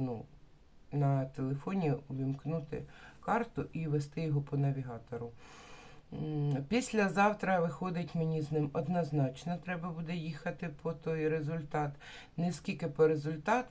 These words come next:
а для того, щоб на обратному шляху, е, тобто взяти одразу ось цю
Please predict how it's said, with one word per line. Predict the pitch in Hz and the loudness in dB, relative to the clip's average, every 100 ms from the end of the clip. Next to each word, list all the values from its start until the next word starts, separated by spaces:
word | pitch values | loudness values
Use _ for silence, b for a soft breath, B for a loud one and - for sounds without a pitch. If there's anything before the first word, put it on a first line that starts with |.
| - | 0
а | 170 | 2
для | 160 160 | 6 4
того, | 156 202 208 160 | 4 2 2 0
щоб | - 180 151 | -2 -4 0
на | 170 165 160 | 4 6 6
обратному | 147 170 170 - 151 143 139 131 - B B B B | 6 6 6 4 4 6 6 4 -2 B B B B
шляху, | - 165 156 151 - 202 247 277 277 B B B | -8 2 4 4 -2 0 4 2 0 B B B
е, | - | -4
тобто | 151 147 143 160 | -2 -2 4 4
взяти | 160 185 170 - 156 | 6 6 4 6 6
одразу | 143 156 156 160 147 143 143 135 | 6 2 4 6 6 4 2 0
ось | 160 143 | -2 -4
цю | - - 147 | -8 0 0